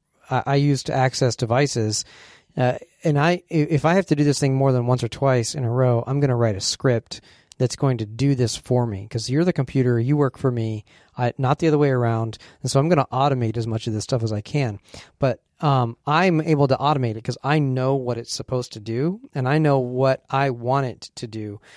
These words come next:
And so I don't give my scripts to other team members unless they understand what it's doing in the background. And I think from an automation standpoint in the cockpit,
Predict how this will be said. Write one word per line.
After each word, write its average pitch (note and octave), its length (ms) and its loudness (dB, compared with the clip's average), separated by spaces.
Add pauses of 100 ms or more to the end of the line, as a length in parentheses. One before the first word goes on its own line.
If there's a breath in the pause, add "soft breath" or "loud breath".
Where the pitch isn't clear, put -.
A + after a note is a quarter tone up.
(160 loud breath)
And C3+ 80 -8
so C3+ 160 0
I D3+ 100 2
don't F3 200 2
give C#3 220 4
my B2 180 0
scripts - 800 -2
to C#3+ 180 -4
other C3 320 0 (100)
team C3+ 220 -4
members G3 420 0
unless B2+ 320 0
they C3+ 220 2
understand A#2 800 -2 (280 loud breath)
what C3 160 2
it's A#2 120 -4
doing B2+ 240 -2
in A2 60 -2
the G#2+ 80 -4
background. A2+ 480 -4
And A2+ 80 -8
I C3+ 80 -2
think C#3+ 400 0
from C3+ 180 -2
an B2 80 -4
automation B2+ 560 -2
standpoint A2+ 540 -10
in C3+ 140 -4
the A2 80 -6
cockpit, C3 560 0